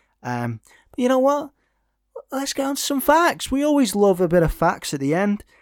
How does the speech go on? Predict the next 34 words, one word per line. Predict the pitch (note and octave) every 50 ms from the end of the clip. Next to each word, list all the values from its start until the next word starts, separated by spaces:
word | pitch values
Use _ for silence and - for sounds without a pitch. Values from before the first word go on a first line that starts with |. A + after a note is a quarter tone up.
| _ _ _ -
Um, | - E3+ F3 F3+ F3 E3+
the | - F3+
suits | - - - A3+ A#3+ A#3+ F3 -
that | - F#3+ D3+
are | D#3+
worn | D#3+ E3 E3+ F3 F3+ F3 F3
in | D#3+ D3+
the | D3+ C3+
film | - - D#3 D3 C3 B2+ C3 B2+ - _ _ _ _ _ _ -
that | D#3+ E3 E3 D#3 - _ -
wouldn't | F3+ D#3 G#3+ A#3+ B3 - -
look | F3+ F3+ E3+ - F#3
out | F3 E3+ B2+
of | B2 -
place | - D#3 D3+ C#3+ B2+ -
in | - - C#3 C#3+
a |
Gears | C3 - D3 D3 D3+ C3
of | C#3 B2 A#2+
War | C3+ D3 E3 F#3+ F#3
film. | - G#3 G#3 A3+ B3 A#3+
Like, | G3 E3+ D#3+
if, | E3+ F3 E3+ F#3 - _ _ _ -
if | E3+ D#3+ - -
you're | F3 E3+
aware | E3+ E3 F3+ F#3 F#3 F3+ F3+ E3
of | C3+ -
the | C#3+
Gears | D3 D#3 D#3 D3 C3+
of | B2 A#2+
War | C3+ C3+ C3+ B2
franchise, | - C#3+ C#3 C3+ C3 - C3+ A#2+ A#2 G#2+
the | - C3 C3+
Xbox, | B2+ - - B2 - - - - - - -